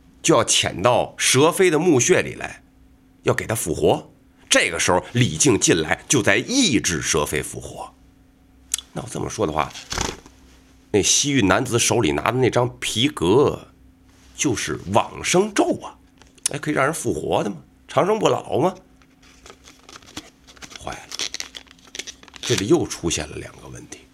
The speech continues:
第一，李靖在后面要下刀子，什么原因？曾经我们都说了，他要抑制佘妃复活。就说佘妃她能复活，跟你大唐有干毛关系啊？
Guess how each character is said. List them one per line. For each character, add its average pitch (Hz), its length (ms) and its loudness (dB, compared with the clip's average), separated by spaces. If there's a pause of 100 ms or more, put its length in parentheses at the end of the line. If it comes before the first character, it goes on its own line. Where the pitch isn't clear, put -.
(1160)
第 123 180 0
一， 185 200 -4 (840)
李 98 340 0
靖 139 240 4
在 120 140 2
后 135 240 0
面 107 100 4
要 110 140 2
下 - 300 0
刀 175 260 0
子， 82 80 -10
什 120 160 -6
么 175 60 -2
原 73 200 -2
因？ 60 80 -14 (1200)
曾 202 180 4
经 214 80 4
我 147 60 6
们 107 100 4
都 131 100 6
说 143 220 4
了， - 100 -2 (120)
他 156 140 4
要 110 140 4
抑 143 220 2
制 80 200 -2
佘 92 240 2
妃 117 180 2
复 - 200 -4
活。 80 300 -6 (760)
就 190 160 4
说 240 180 4
佘 147 240 4
妃 190 160 2
她 180 120 2
能 151 240 2
复 101 240 -2
活， 80 340 -4 (180)
跟 190 180 0
你 - 220 -8
大 - 240 -4
唐 - 280 0
有 - 120 -4 (100)
干 170 160 0
毛 143 260 0
关 78 300 0
系 - 160 -6
啊？ - 140 -16